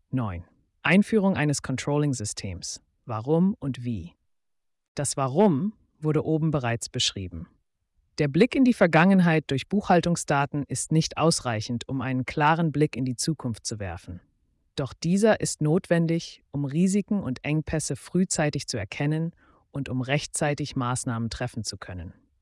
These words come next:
Gerade K M U schieben die Einführung eines Controlling-Systems aber häufig auf die lange Bank, da sie hohe Kosten und komplexe Projekte erwarten,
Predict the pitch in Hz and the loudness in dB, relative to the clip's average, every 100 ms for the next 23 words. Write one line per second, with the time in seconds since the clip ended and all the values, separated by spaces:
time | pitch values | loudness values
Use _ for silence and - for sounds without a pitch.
0 | _ _ - 139 156 233 - 226 202 175 | _ _ -10 0 4 4 4 6 6 4
1 | 214 214 170 - 170 190 170 - 151 175 | 4 2 2 2 2 2 2 2 2 2
2 | - 190 175 175 180 180 135 135 127 - | 2 0 0 0 0 -4 -4 -4 -4 -4
3 | 139 127 151 170 180 160 160 - 160 151 | -6 -2 2 4 4 2 -2 -2 -2 -2
4 | - 139 135 123 - 156 - 180 - 139 | -4 -6 -4 -4 2 2 2 -2 -2 -8
5 | - 131 123 143 127 113 101 - - _ | -6 -6 -2 -2 -2 -4 -6 -8 -18 _
6 | _ _ 123 127 117 131 156 - - 160 | _ _ -8 -4 -4 0 0 0 0 0
7 | - - 190 202 - 139 - 135 - 147 | 0 -2 -2 -2 -8 -12 -6 -6 -2 -4
8 | - 160 - 147 143 - 123 110 104 104 | -4 -6 -2 0 0 -2 -8 -6 -8 -10
9 | - 90 | -10 -14